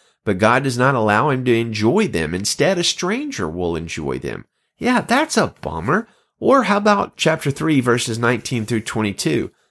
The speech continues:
"For the fate of the children of Adam and the fate of animals is the same. As one dies, so dies the other. They all have the same breath. People have no advantage over animals, since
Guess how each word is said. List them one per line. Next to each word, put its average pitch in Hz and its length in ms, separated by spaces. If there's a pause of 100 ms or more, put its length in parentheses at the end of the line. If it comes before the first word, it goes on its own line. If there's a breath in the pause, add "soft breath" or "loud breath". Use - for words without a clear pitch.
(120)
"For 113 120
the 107 80
fate 139 300
of 120 100
the 98 80
children 110 380
of 90 100
Adam 101 360
and 90 100
the 90 40
fate 113 280
of 101 100
animals 101 480
is 95 140
the 107 100
same. 131 400 (260)
As 90 200
one 92 260
dies, 113 380
so 101 180
dies 123 360
the 123 120
other. 160 240
They 87 160
all 180 220
have 123 160
the 139 80
same 165 320
breath. 214 420
People 185 300
have 113 200
no 98 220
advantage 120 500
over 139 300
animals, 135 480
since - 260